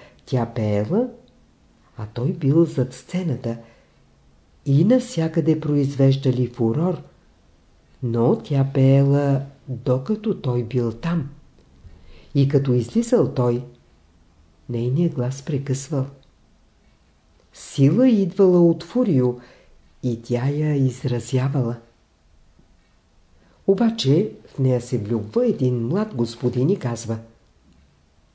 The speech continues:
"Знаменита певица, но от онзи дявол трябва да се освободя аз." В едно представление зад кулисите той му теглил един куршум,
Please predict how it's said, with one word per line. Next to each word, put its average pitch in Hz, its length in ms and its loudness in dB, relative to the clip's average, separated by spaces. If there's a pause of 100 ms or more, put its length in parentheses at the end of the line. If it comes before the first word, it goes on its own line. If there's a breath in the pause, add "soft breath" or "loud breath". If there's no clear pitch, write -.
(440)
"Знаменита 110 680 -2
певица, 196 560 0 (1080)
но 113 420 0
от 262 280 0
онзи 135 360 4
дявол 147 680 0
трябва 131 340 0
да 135 160 0
се - 140 -2
освободя 117 800 -2
аз." - 280 -16 (2000)
В - 40 -8
едно 202 260 2
представление 113 880 0
зад 143 240 -4
кулисите 214 840 0
той 123 180 -2
му 117 160 -6
теглил 120 600 0
един 117 300 0
куршум, 185 540 -2